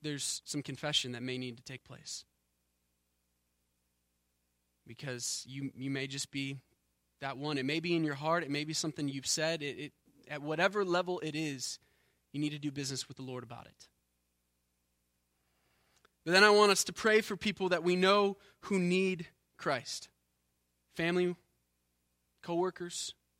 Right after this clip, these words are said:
neighbors. 'Cause the good news of the gospel is that Jesus saves. And if a tax collector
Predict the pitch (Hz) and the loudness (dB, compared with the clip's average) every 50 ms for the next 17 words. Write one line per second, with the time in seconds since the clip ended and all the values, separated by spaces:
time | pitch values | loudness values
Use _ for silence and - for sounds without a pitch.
0 | _ _ _ _ _ _ _ _ 123 139 160 175 180 170 180 180 190 185 - - | _ _ _ _ _ _ _ _ -2 2 2 4 4 2 0 -4 -6 -6 -6 -6
1 | - - - _ _ _ _ _ _ _ _ _ _ _ _ _ _ _ _ _ | -6 -8 -10 _ _ _ _ _ _ _ _ _ _ _ _ _ _ _ _ _
2 | _ _ _ _ _ _ _ _ _ _ _ _ _ _ _ _ _ _ _ _ | _ _ _ _ _ _ _ _ _ _ _ _ _ _ _ _ _ _ _ _
3 | _ _ _ _ _ _ _ _ _ _ _ _ _ _ _ _ _ _ _ _ | _ _ _ _ _ _ _ _ _ _ _ _ _ _ _ _ _ _ _ _
4 | _ _ _ 160 143 151 147 160 226 240 226 220 196 180 185 165 160 165 170 202 | _ _ _ -8 -8 -6 -2 0 2 4 4 4 4 2 0 0 2 4 4 4
5 | - - - - 165 156 160 151 143 175 196 196 175 160 - - - 196 190 180 | 4 0 -4 -6 -4 -4 -4 -2 -2 -2 -2 -2 0 2 2 2 2 0 -2 -2
6 | 147 - - - - - - _ _ _ _ _ _ _ _ _ _ _ _ _ | -4 -6 -6 -6 -8 -8 -12 _ _ _ _ _ _ _ _ _ _ _ _ _
7 | _ _ _ _ _ _ _ _ _ _ _ _ _ _ _ _ _ _ _ _ | _ _ _ _ _ _ _ _ _ _ _ _ _ _ _ _ _ _ _ _
8 | _ _ _ _ _ _ _ _ _ 160 160 151 160 - - 202 190 208 226 - | _ _ _ _ _ _ _ _ _ -6 -4 -4 -4 -2 2 4 6 6 6 4
9 | - - - 220 220 214 220 - - 226 220 214 214 208 | 0 0 2 4 4 4 4 2 0 0 0 0 0 -4